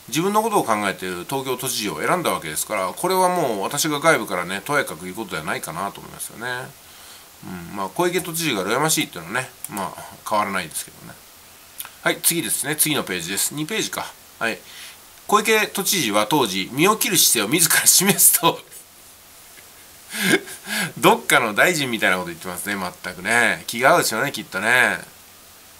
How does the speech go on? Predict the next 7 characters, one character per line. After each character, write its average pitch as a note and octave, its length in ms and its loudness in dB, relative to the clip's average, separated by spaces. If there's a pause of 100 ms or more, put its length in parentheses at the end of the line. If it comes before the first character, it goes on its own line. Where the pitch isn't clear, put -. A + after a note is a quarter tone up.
(240)
う G#2 40 -16
ん。 - 20 -10 (880)
報 G3+ 140 2
酬、 G3 480 4 (340)
給 A3 140 0
与 D3+ 180 4
の C#3+ 240 4